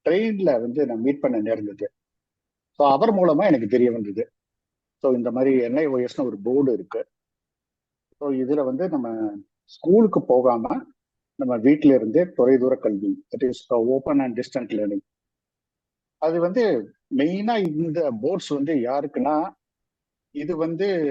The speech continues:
ஜெனரலா ஒரு தவறான புரிந்துணர்வு இருக்கு இந்த போர்ட்ஸை பத்தி.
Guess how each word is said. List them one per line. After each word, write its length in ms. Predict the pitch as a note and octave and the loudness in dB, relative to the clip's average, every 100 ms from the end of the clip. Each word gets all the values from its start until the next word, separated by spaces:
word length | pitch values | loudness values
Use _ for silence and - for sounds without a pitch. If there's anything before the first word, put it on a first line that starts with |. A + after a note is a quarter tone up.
| A#2 G#2+ _ A2+ | -6 -10 _ -4
ஜெனரலா 380 | B2+ D3+ F#3+ G#3 | -2 0 0 -2
ஒரு 100 | E3+ | -2
தவறான 520 | C3 C#3+ F3 F#3+ F#3 | -2 -2 -2 -4 -2
புரிந்துணர்வு 560 | D3 C#3 D3+ B2+ B2 A2 | -2 0 0 -2 -4 -6
இருக்கு 400 | A2 _ _ - _ | -8 _ _ -20 _
இந்த 220 | B2 B2 | -6 -4
போர்ட்ஸை 280 | A2 B2 A#2+ | 0 0 0
பத்தி. 300 | G#2 - A2+ | -4 -8 -12